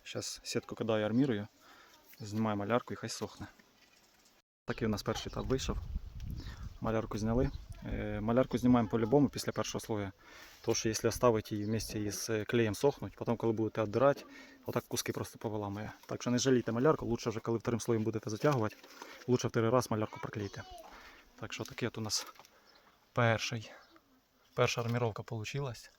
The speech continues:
Тут не обов'язково прям сильно її робити рівненько.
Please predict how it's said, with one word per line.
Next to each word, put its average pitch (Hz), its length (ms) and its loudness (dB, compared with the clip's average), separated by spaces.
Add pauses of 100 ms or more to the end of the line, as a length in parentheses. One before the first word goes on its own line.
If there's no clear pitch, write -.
(960)
Тут 156 160 0
не 143 80 2
обов'язково 127 460 0
прям 117 200 -4
сильно 117 460 0 (560)
її 113 480 0
робити 113 220 2
рівненько. 123 460 6